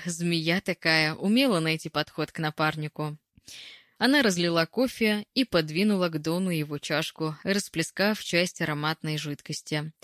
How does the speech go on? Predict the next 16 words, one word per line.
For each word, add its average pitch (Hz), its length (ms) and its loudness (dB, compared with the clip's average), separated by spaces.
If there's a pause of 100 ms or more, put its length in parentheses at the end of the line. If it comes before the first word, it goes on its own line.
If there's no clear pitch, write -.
(380)
Да 165 440 2
уж, - 180 -8
хозяйка 208 520 4
из 214 160 4
нее 175 260 2
плохая. 160 800 -2
Из 175 160 -4
всей - 300 -2
кухонной 156 480 -2
утвари 220 480 2 (320)
Тил 277 200 2
освоила 185 520 2
разве 180 260 0
что 180 420 0 (160)
ножи. 160 640 -2 (880)
Ухмыльнувшись, 240 880 4